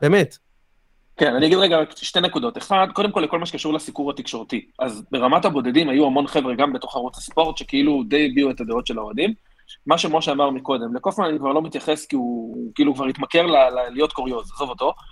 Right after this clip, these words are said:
Speaker 2: אבל זה שנדב יעקבי, כאילו, מה שהוא אמר, אז מה עושים? לא עושים כלום, להמשיך להבליג? והתשובה היא פשוטה, כאילו, אפשר להעניש, אבל אפשר בפרופורציות, כאילו, מה שאתה אומר. וואלה, זרקו טרופית.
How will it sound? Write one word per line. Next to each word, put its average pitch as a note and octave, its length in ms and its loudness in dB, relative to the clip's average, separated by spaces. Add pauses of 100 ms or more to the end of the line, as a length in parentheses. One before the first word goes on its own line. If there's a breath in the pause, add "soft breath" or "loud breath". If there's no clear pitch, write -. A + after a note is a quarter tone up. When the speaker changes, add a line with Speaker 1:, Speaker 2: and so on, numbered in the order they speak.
(360 soft breath)
Speaker 2:
אבל B3 200 -4
זה C#4+ 80 2
שנדב F#3 320 2
יעקבי, F#3+ 400 2
כאילו, G3+ 300 0
מה F3+ 160 0
שהוא F#3 140 -2
אמר, A3 200 2 (320)
אז B2 160 -6
מה D3+ 80 4
עושים? D#3+ 300 0
לא D3 120 4
עושים D#3 340 0
כלום, F3+ 220 0
להמשיך C#3 440 -2
להבליג? C#3+ 520 0 (460)
והתשובה C#3 320 0
היא D4 100 2
פשוטה, F#3+ 320 0 (320)
כאילו, C#3+ 320 0 (100)
אפשר A#3 280 2
להעניש, G#3 420 -2
אבל A#3+ 160 -8
אפשר G#3 200 2
בפרופורציות, F#3+ 840 -4
כאילו, A#2 240 -10
מה D#3+ 100 -4
שאתה G#3 140 -2
אומר. G3 240 2 (680 soft breath)
וואלה, G#3+ 180 6
זרקו F3 320 -4
טרופית. G3 500 -4